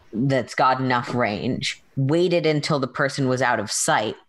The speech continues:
and took the person back up somewhere where they wouldn't be seen? It's not like people check for bodies after voiding. It's not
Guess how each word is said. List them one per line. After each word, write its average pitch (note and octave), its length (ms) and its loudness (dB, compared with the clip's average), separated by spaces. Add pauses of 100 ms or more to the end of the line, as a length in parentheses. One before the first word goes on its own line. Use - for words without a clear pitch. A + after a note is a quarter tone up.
(280)
and C#3+ 160 0
took - 260 -4
the C#3 80 -2
person C3 380 -2
back A#2+ 260 0
up - 200 0
somewhere A#2 360 0
where A2 200 0
they A2 100 -2
wouldn't G#2+ 340 -2
be G#2 120 -2
seen? G#2 420 -4 (1120)
It's - 180 -4
not A#3 240 2
like A#3+ 160 2 (360)
people E3 480 0
check - 520 0
for C#3+ 240 0
bodies C3 640 0
after A#2 480 0
voiding. B2 640 -2
It's - 180 -4
not C3 180 0